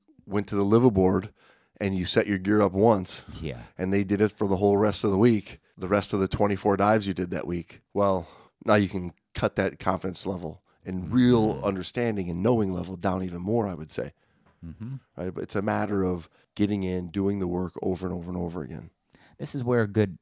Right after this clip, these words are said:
Speaker 2: a good instructor, a good class, it really pays off to take that versus getting smoke blown up your
Speaker 1: I would
Speaker 2: ass,
Speaker 1: say, uh, like, a good
Speaker 2: collecting
Speaker 1: an, an,
Speaker 2: cards.
Speaker 1: like, an internship style class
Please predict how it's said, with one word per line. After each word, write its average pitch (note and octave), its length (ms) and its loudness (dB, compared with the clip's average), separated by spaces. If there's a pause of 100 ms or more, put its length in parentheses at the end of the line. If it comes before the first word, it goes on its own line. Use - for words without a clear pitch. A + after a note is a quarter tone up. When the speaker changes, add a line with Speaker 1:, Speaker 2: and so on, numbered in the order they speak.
(120)
Speaker 2:
a C#2+ 80 -6
good E2+ 240 -2
instructor, F2 580 -6 (340)
a D#2+ 100 -4
good E2+ 260 -2
class, D2 720 -10 (420)
it - 160 -12
really G#2 560 -2 (160)
pays F#2 300 -4
off E2 300 -4
to - 60 -16
take - 340 -10
that C#2 580 -12 (540)
versus D2+ 380 -10 (500)
getting E2 260 -6
smoke F2 320 -2
blown D#2+ 200 2
up D2+ 140 -4
your D2+ 80 2
Speaker 1:
I - 40 4
would - 100 4
Speaker 2:
ass, C#3+ 100 2
Speaker 1:
say, C#3+ 200 6
uh, C3+ 140 4
like, A2+ 180 -2
a A#2 60 4
good A#2+ 340 2
Speaker 2:
collecting G#2 320 -2
Speaker 1:
an, F#2+ 80 -4
an, G2 80 -2
Speaker 2:
cards. D2 560 -2
Speaker 1:
like, A2 180 0
an G2+ 180 -2 (100)
internship G#2+ 680 -2
style E2 300 -4
class F2 500 -8